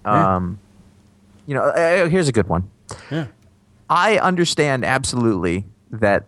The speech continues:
Speaker 2: uh, people love Usagi Yojimbo, and I've read it a bunch of times, and I can even enjoy it a little bit. But I, I, for whatever reason, if I read it month to month, if I, you know, if I read an issue here or there, I can be like, "Oh, that was really fun," but I just don't get excited to read those issues.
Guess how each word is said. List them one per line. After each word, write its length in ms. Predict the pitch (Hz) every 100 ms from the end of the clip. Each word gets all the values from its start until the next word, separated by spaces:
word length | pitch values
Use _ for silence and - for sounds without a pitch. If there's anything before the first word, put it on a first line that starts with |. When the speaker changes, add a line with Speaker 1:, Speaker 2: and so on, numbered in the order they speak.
| -
Speaker 2:
uh, 320 | 104 90 90 - -
people 240 | 123 117
love 220 | 107 104 98
Usagi 420 | 90 95 95 92
Yojimbo, 520 | 90 80 80 - - - _ _ _ _ -
and 100 | 107
I've 120 | 104
read 180 | 107 123
it 60 | 147
a 40 |
bunch 220 | 147 160
of 60 | 156
times, 420 | 156 156 156 147
and 100 | 110
I 80 | 120
can 140 | 135
even 180 | 143 147
enjoy 300 | 131 127 127
it 60 | 113
a 40 |
little 200 | 101 95
bit. 220 | 87 87 - - - _
But 120 | 113
I, 120 | 107 117 _ _ _
I, 120 | 131 123
for 160 | -
whatever 280 | 123 147 165 156
reason, 260 | 170 143
if 140 | 107 110
I 80 |
read 260 | 110 110 127
it 100 | 131
month 240 | 113 120 -
to 100 | 120
month, 340 | 117 139 -
if 160 | - -
I, 120 | 101
you 140 | 117
know, 80 | 104
if 100 | 95
I 40 | 135
read 180 | 170 165
an 60 |
issue 180 | 123 131
here 140 | 127
or 40 | 123
there, 140 | 123
I 20 |
can 60 | 127
be 60 | 131
like, 80 | 147
"Oh, 60 | 254
that 80 |
was 100 | -
really 140 | 139 135
fun," 320 | - 135 101 - - _ _ _
but 120 | 117
I 100 | 120
just 240 | 117 151 -
don't 140 | 147
get 80 | 135
excited 260 | 110 113 98
to 60 |
read 160 | 101 92
those 160 | 92
issues. 380 | 95 95 - -